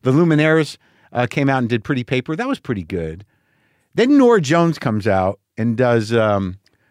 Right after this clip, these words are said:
Down Yonder on her own. And then she goes and gets Chris Christopherson. It, it was, like, kind of wild to see him. And they stood there and did Help Me Make It Through the Night, and he, he did it.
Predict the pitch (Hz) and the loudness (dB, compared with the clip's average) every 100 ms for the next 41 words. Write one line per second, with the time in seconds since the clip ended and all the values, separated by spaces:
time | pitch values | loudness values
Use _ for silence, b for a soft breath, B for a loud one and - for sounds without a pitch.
0 | _ - 143 139 131 139 151 117 107 107 | _ -4 0 2 2 2 0 0 0 -2
1 | 107 113 120 135 117 113 135 143 190 202 | -4 -2 0 0 -2 -4 -8 -6 -2 0
2 | 180 151 _ _ _ _ - 180 151 247 | 0 -2 _ _ _ _ -10 -6 0 2
3 | 240 - - _ _ _ 160 170 233 - | 2 -2 -14 _ _ _ -4 -2 -2 -4
4 | - 262 - 220 185 247 254 208 160 95 | -4 -4 -2 -4 0 0 0 -2 -6 -8
5 | 85 _ _ _ _ _ _ 160 151 - | -18 _ _ _ _ _ _ 0 0 0
6 | 170 165 165 165 165 156 - 214 190 135 | -2 0 0 0 -2 -2 -2 0 0 0
7 | 165 226 220 139 131 - 208 139 85 95 | -2 2 2 0 -6 -4 -4 -4 -6 -10
8 | _ b b b 156 160 156 139 202 233 | _ b b b -2 2 2 2 0 0
9 | 254 214 190 190 165 156 147 175 143 165 | 0 0 2 0 0 0 2 2 0 -4
10 | 175 175 165 156 160 151 147 147 190 214 | -2 0 2 0 -2 -4 -4 -2 0 -2
11 | - 170 160 208 196 - b b b - | -2 -2 -2 -4 -6 -8 b b b -4
12 | 214 170 320 349 - - - | -2 2 4 4 2 -4 -18